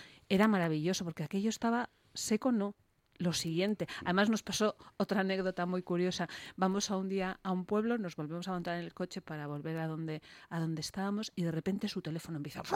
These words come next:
que parecía que iba a estallar. Y dices, "¿Qué pasa?". Nos estaban mandando una alerta porque había un incendio cerca. Entonces, a todo, estaban avisando que los de no sé qué urbanización, que no salieran, que no salieran hasta nuevo aviso, que si tenían que hacer no sé qué, que llamaran no sé qué teléfono.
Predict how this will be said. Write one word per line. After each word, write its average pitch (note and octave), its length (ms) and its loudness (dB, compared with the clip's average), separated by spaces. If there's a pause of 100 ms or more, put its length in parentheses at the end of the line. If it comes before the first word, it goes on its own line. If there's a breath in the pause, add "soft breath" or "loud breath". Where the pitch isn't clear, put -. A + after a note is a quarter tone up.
(680 loud breath)
que A3 100 0
parecía B3+ 600 0 (280 loud breath)
que G#3+ 120 8
iba A#3 180 4
a E4 40 2
estallar. F#3+ 560 -2
Y - 20 -6
dices, - 280 -6 (120)
"¿Qué D#4 140 0
pasa?". A#3+ 380 -2 (560 loud breath)
Nos G3+ 220 6
estaban A#3+ 320 6
mandando C#4+ 380 8
una C4 120 8
alerta D4 440 2 (420 loud breath)
porque G#3+ 220 4
había A#3 160 10
un B3+ 100 8
incendio C4 420 6
cerca. G3+ 460 -2 (200)
Entonces, G3 340 4
a E3+ 80 2
todo, A3 360 2
estaban G3+ 440 -2
avisando A#3+ 580 2
que F3+ 100 -2
los D#3+ 160 -2
de D#3+ 80 -2
no F#3+ 120 0
sé A#3 100 -4
qué - 120 -2
urbanización, A#3+ 760 0 (320 loud breath)
que E3+ 160 0
no F#3 120 2
salieran, B3 680 4
que G3 100 -4
no F3+ 80 0
salieran G3 360 0
hasta F#3+ 200 0
nuevo F#3+ 240 2
aviso, A3+ 460 2
que F#3+ 80 -2
si F3 100 -2
tenían F#3 240 0
que G3 80 0
hacer F#3+ 160 -4
no F#3+ 100 -2
sé F#3 120 -2
qué, G3 120 -2
que F#3+ 140 0
llamaran F3 400 4
no F#3+ 80 2
sé F#3+ 120 0
qué G3+ 100 -2
teléfono. A#3+ 360 2